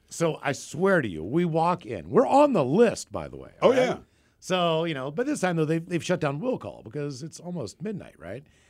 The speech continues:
Speaker 1: And, uh, Hell's Bells is up on stage playing.
Speaker 2: Mm-hmm.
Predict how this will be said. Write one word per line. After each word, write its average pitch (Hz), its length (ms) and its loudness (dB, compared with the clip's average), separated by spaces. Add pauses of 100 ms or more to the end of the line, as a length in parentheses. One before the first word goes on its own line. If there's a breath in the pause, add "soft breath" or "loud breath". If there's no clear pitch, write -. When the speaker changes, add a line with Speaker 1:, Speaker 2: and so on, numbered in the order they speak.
(240 soft breath)
Speaker 1:
And, 135 400 -4
uh, 110 140 -4
Hell's 160 320 -2
Bells 196 300 0
is 135 120 -4
up 170 140 -2
on 160 140 -2
stage 165 360 -4
playing. 160 360 -10
Speaker 2:
Mm-hmm. 113 300 -2